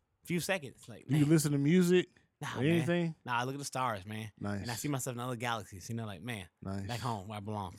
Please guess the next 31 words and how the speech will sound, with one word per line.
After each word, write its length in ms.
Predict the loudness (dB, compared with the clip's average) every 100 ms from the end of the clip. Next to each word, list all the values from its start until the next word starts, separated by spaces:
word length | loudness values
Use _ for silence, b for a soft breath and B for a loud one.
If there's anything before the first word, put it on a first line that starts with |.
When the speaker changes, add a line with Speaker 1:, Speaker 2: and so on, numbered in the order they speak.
| _
Speaker 2:
You 100 | -6
one 100 | -4
of 40 | -4
the 40 |
Guardians. 640 | -2 -2 -2 -6 -12 -18 -20 _ -16
Speaker 1:
Yeah, 100 | -2
no, 280 | 6 8 6
man. 380 | 4 -2 -4 -8 _ _
Speaker 2:
You 160 | -8 -6
Groot. 460 | 0 0 0 -8 -10
I 20 | 2
am 20 |
Speaker 1:
What? 240 | 4 4 4
Speaker 2:
Groot. 460 | 0 -2 -6 -12 -16 _ _ -12
Speaker 1:
Huh. 60 | -12 -12 _ -14
Uh, 80 | -10
see, 180 | -4 -4
see, 160 | -4 -8
see, 140 | -8
feel 200 | -6 -4
me. 160 | -4 -4
Speaker 2:
I 120 | 0
am 200 | 2 2
Groot. 480 | 2 4 6 4 -6 -14 -20 _ _ _ _ -8
Speaker 1:
I 60 |
know, 120 | -6 -4
man. 260 | -4 -6 8
Speaker 2:
You 120 | 12
like 180 | 12 12
Star-Lord, 640 | 8 8 10 10 8 4 2
actually. 460 | 0 2 -2 -6